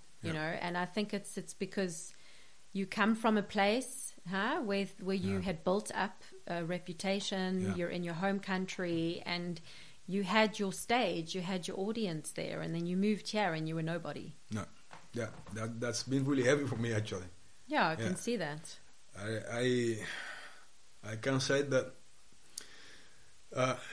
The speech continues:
Speaker 2: I'm not rejected, but from people. But the thing is that I don't know that, I don't know anyone here. That,
Speaker 1: Yeah.
Speaker 2: that's, that's my problem right now. So I'm building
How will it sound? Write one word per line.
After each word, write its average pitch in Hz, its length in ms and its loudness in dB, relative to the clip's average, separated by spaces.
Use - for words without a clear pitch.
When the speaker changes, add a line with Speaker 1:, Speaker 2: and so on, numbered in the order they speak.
Speaker 2:
I'm 135 240 4
not 156 240 6
rejected, 147 640 6
but 123 260 4
from 123 180 0
people. 131 480 4
But 123 320 2
the 127 100 2
thing 147 220 4
is 160 140 4
that 131 160 6
I 135 160 4
don't 135 220 6
know 151 180 6
that, 135 340 2
I 120 100 6
don't 135 160 6
know 151 140 6
anyone 123 560 6
here. 120 320 4
That, 113 180 2
Speaker 1:
Yeah. 110 60 2
Speaker 2:
that's, 120 180 2
that's 123 320 2
my 123 120 6
problem 139 340 6
right 117 160 6
now. 113 240 2
So - 240 0
I'm 113 220 4
building 143 500 8